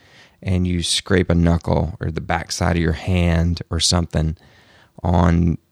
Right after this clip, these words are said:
you know, the aluminum case that's kinda sharp and it's got edges and stuff? Like, you get those wounds when you're building a P C, right? I got a couple of those,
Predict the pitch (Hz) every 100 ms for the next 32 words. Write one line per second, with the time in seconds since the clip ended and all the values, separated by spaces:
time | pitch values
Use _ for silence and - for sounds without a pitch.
0 | _ - - 80 117 110 90 90 85 92
1 | 95 90 87 85 92 82 82 - 82 -
2 | 82 80 - 78 76 - 82 - 82 -
3 | 85 85 87 82 87 82 - 78 69 -
4 | - - _ 135 131 123 92 82 87 95
5 | 85 78 78 78 76 80 71 62 - 85
6 | 76 78 - - 80 87 _ _ _ _
7 | _ - _ - - 151 185 180 123 95
8 | 78 69 60 - -